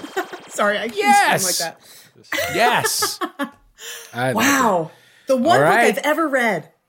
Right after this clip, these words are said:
Speaker 2: Great. See? It was worth it. Uh, okay, at the end of that round, Glenn's got four. Chris has two. It's very tight.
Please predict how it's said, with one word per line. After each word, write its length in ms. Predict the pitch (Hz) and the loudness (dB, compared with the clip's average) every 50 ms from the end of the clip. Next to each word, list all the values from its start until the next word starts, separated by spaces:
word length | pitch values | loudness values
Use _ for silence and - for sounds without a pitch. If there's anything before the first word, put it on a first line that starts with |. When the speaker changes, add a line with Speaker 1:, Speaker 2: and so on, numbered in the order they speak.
| _ _ _ _ _ - | _ _ _ _ _ -20
Speaker 2:
Great. 580 | - - 95 - - 120 175 240 247 180 - - - - - - 403 403 - 480 | -20 -14 -12 -8 -4 -2 -2 -2 -2 -4 -8 -12 -18 -12 -6 -4 -4 -4 -2 -2
See? 480 | - - - 180 220 269 311 330 302 | -2 2 2 2 4 4 2 0 0
It 60 | 453 453 - - - _ - - _ - | -2 -6 -12 -16 -18 _ -18 -20 _ -10
was 180 | 185 202 196 | -8 -6 -4
worth 300 | 277 349 403 440 - - | 0 2 2 2 2 2
it. 220 | - - - - _ _ - - - - - - _ _ - - _ _ _ _ _ _ _ _ _ _ _ _ - | -2 -2 -4 -6 _ _ -14 -14 -14 -14 -20 -20 _ _ -20 -20 _ _ _ _ _ _ _ _ _ _ _ _ -2
Uh, 280 | 160 160 165 175 175 - | 2 2 2 2 2 0
okay, 180 | 135 - 240 269 | 0 0 0 2
at 80 | 175 | 2
the 80 | 147 180 | 0 0
end 80 | 190 196 | 0 2
of 40 | |
that 140 | 190 202 208 | 2 2 4
round, 420 | 196 208 254 247 220 208 202 196 - _ _ _ _ _ _ _ _ _ _ _ | 4 4 4 4 2 2 0 -4 -8 _ _ _ _ _ _ _ _ _ _ _
Glenn's 360 | - 90 90 92 101 107 - | -18 -16 -14 -14 -14 -8 -4
got 200 | - 143 147 147 | -2 -2 -2 0
four. 380 | - 180 190 180 165 156 165 _ _ _ | -2 -2 -2 -2 -4 -6 -10 _ _ _
Chris 280 | - - - 92 92 - | -20 -18 -14 -10 -6 -4
has 220 | 143 139 147 143 | -2 -2 -2 -2
two. 340 | - - 202 240 240 214 214 _ _ _ _ | 0 0 0 0 0 -2 -6 _ _ _ _
It's 100 | - - | -12 -6
very 200 | - 135 - 214 | -2 -2 -2 -2
tight. 360 | - 156 180 208 202 190 | 0 -2 -2 -2 -2 -6